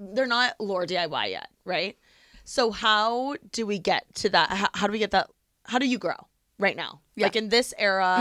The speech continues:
Speaker 2: Mm-hmm.
Speaker 1: of the internet, how does someone like me at my size or just a creator
Speaker 2: Mm-hmm.
Speaker 1: who wants to grow, how do you grow? What advice would you give?
Speaker 2: A hundred percent TikToks and Reels.
Speaker 1: Really?
Speaker 2: Hundred percent.
Speaker 1: So you think I should be devoting more time to that than, like, vlogs?
Speaker 2: Hundred percent.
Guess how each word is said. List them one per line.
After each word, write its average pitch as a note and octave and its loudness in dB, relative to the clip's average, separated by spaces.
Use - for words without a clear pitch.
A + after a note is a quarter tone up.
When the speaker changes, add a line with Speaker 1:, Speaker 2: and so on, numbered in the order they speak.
Speaker 2:
Mm-hmm. G#3+ 0
Speaker 1:
of F3+ 0
the F#3+ 2
internet, F3+ 0
how F#3+ 0
does G3+ -6
someone F3+ 0
like E3+ 0
me E3+ 0
at D#3+ 2
my D#3+ 2
size D#3 0
or F3 4
just - -4
a F3+ 2
creator F3+ 0
Speaker 2:
Mm-hmm. A#3 -2
Speaker 1:
who F#3 0
wants F3+ 0
to F3+ -4
grow, E3+ 2
how F3+ -2
do G3 2
you F3+ -2
grow? F#3 2
What F3 2
advice E3 -2
would A3+ 0
you - -4
give? - -6
Speaker 2:
A - -8
hundred G3 -2
percent A3 -2
TikToks F3+ -6
and E3+ -6
Reels. E3+ -6
Speaker 1:
Really? A3+ 0
Speaker 2:
Hundred G3+ 0
percent. F3 -6
Speaker 1:
So - -10
you B3 -2
think B3+ 0
I A3 4
should G#3 -4
be A3 0
devoting F3 2
more F3+ -2
time E3+ -4
to E3 0
that D3+ 2
than, E3 -2
like, D#3+ -6
vlogs? D#3 -2
Speaker 2:
Hundred C4 -2
percent. E3+ -4